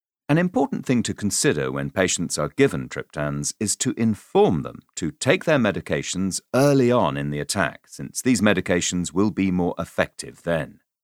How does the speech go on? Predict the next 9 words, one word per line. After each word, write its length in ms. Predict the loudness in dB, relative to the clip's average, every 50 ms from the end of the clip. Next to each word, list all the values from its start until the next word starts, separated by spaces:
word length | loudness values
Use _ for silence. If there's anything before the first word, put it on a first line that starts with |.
| _ _ _ _ _ _ _ -8
Reference 480 | -8 -8 -8 -12 -16 -12 -10 -10 -10 -8
eleven, 560 | -8 -4 -2 0 0 0 0 -2 -4 -6 -8 _ _ _ -8
twelve, 360 | -4 -2 -2 0 -2 -4 -6 -8 -6
and 160 | -6 -6 -6
thirteen. 640 | -6 -8 -8 -8 -8 -8 -10 -10 -10 -10 -12 -18 _ _ _ _ _ _ _ _ _ _ _ _ _ _ _ _ 0
References 640 | 0 2 0 -2 -4 -4 -2 0 0 0 0 -2 -4 -2
eleven 480 | 0 2 2 2 2 0 -2 -8 -8 -8 -6
to 100 | -6 -6
thirteen. 680 | -6 -4 -4 -4 -4 -4 -4 -4 -4 -4 -6 -10 -14